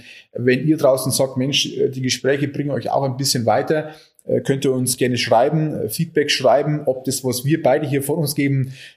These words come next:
äh, verständlich ist, ob es, äh, zu tief reingeht, ob ihr mehr vielleicht Praxisbeispiele wollt. Und, äh, wenn es so ist,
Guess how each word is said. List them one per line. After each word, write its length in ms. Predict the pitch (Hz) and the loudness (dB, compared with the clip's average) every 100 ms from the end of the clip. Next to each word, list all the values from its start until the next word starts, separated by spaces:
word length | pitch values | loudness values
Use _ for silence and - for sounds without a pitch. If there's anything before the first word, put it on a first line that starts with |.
| - | -2
äh, 120 | 127 | 0
verständlich 480 | 127 143 185 175 170 | 2 2 2 2 2
ist, 360 | 151 151 - 143 | 2 0 0 0
ob 160 | 131 | 0
es, 300 | 131 123 - | 2 2 0
äh, 300 | 147 135 135 | 0 -2 -2
zu 180 | - 175 | -2 -4
tief 280 | 180 180 170 | 2 2 4
reingeht, 520 | 147 139 135 135 143 | 2 2 0 0 0
ob 140 | 135 143 | 0 0
ihr 80 | |
mehr 460 | 135 135 131 123 123 - _ _ _ | 0 0 2 2 0 -12 _ _ _
vielleicht 200 | 139 135 | 0 2
Praxisbeispiele 840 | 156 - 160 - 135 135 - 139 127 | 2 0 -2 2 0 0 0 0 2
wollt. 300 | 131 135 135 | 0 0 -4
Und, 400 | 135 127 120 - | -4 -2 -2 -2
äh, 280 | 131 123 | -2 0
wenn 160 | 135 156 | 2 4
es 120 | 156 | 2
so 80 | 147 | 2
ist, 500 | 160 175 - - _ | 2 2 0 -2 _